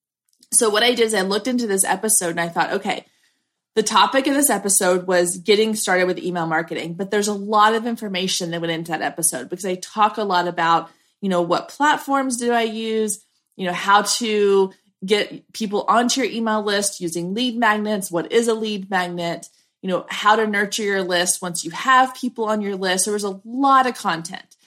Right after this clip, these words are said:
So there's a lot of meat in there that I can utilize to add content elsewhere in my business. So step number one, or tip number one, is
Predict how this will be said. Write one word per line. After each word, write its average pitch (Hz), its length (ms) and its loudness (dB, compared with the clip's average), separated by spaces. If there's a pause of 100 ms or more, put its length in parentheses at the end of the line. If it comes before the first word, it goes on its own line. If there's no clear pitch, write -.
(300)
So - 120 -2
there's 247 160 4
a 233 60 2
lot 247 460 4
of 240 120 0
meat 220 280 -2
in 190 100 -2
there 180 160 0
that 180 80 -2
I 170 100 2
can 190 220 -6
utilize 180 600 -2 (120)
to 185 400 -4 (300)
add 226 340 4
content 196 500 -2
elsewhere 175 460 0
in 175 180 -6
my 160 120 -4
business. - 600 -4 (280)
So 214 240 4
step 233 340 2
number 269 220 2
one, 190 320 2
or 180 100 -2
tip 220 260 -4
number 185 240 -2
one, 170 440 -4 (840)
is 233 220 0